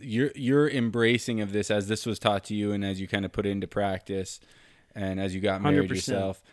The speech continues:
Speaker 1: that's kind of been, that's been one of the keys that has led you to where you're at right now in your Christian walk, right? Being able to call yourself a pastor and a, and a husband, right? And a,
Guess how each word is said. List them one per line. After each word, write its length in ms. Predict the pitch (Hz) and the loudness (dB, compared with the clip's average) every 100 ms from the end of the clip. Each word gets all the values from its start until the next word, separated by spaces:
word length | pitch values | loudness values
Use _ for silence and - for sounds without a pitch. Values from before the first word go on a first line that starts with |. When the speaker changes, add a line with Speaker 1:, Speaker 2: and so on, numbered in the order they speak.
| _ - | _ 0
Speaker 1:
that's 240 | 110 - | 2 2
kind 220 | - 113 | -2 -2
of 160 | 101 92 | -2 0
been, 460 | 107 101 95 98 - _ - | 0 2 -2 -4 -10 _ -4
that's 160 | 117 - | -2 0
been 180 | 160 | 0
one 140 | 127 113 | 0 0
of 60 | |
the 100 | 101 | -2
keys 320 | 98 123 120 101 | -2 0 0 0
that 140 | 98 | -2
has 160 | 95 95 | -2 -4
led 320 | 104 107 101 | -2 -2 -2
you 140 | 101 | -6
to 520 | - - 101 95 92 - _ _ | -4 -4 -4 -4 -6 -10 _ _
where 260 | - 101 104 | -6 0 2
you're 240 | 101 95 | 2 0
at 180 | 98 101 | 0 -2
right 200 | 104 95 | -2 -4
now 200 | 95 101 | -2 -4
in 100 | 98 | -4
your 80 | 92 | -6
Christian 340 | - 98 - 90 | -6 -6 -6 -6
walk, 320 | 110 92 - | -6 -8 -6
right? 180 | 98 92 | -6 -6
Being 200 | 101 98 | -6 -4
able 180 | 95 95 | -6 -6
to 60 | 92 | -6
call 200 | 98 95 | -4 -4
yourself 560 | 92 98 92 - - _ _ _ _ _ | -4 -4 -4 -6 -18 _ _ _ _ _
a 80 | 101 | -8
pastor 540 | - 92 85 - 95 | -2 0 -2 -4 -4
and 180 | 92 92 | -2 -4
a, 280 | 90 90 87 _ - | -4 -6 -8 _ -10
and 180 | 95 90 | -8 -6
a 100 | 85 | -6
husband, 600 | 95 90 90 90 90 90 | -6 -6 -6 -6 -6 -6
right? 260 | 92 92 87 | -4 -4 -6
And 160 | 90 | -8
a, 240 | 87 87 | -8 -8